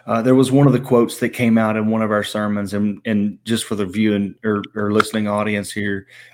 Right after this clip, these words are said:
um, Anthony and I have been tag teaming this sermon series back and forth, uh, in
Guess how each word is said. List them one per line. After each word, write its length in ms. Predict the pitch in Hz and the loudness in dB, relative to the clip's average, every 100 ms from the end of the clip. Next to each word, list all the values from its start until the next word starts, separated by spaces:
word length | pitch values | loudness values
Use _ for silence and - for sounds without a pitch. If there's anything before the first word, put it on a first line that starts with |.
| _ | _
um, 380 | 110 107 104 101 - | -2 0 0 -2 0
Anthony 340 | 127 120 123 | 0 4 2
and 80 | 110 | 2
I 40 | 107 | 0
have 160 | 104 | 0
been 180 | 104 104 | 0 0
tag 340 | - 101 101 | -2 -6 -6
teaming 400 | - 107 101 98 - _ | -4 -2 -2 -4 -10 _
this 380 | 107 104 107 - | -4 0 0 -2
sermon 380 | - - 107 104 | -8 -2 0 0
series 400 | 101 107 104 101 | -2 -2 -2 -2
back 260 | - 101 - | -2 -4 -4
and 140 | 95 | -8
forth, 340 | - 104 101 - | -4 -2 -2 -6
uh, 240 | 101 98 - | -6 -6 -6
in 300 | 110 104 104 | -4 -2 -4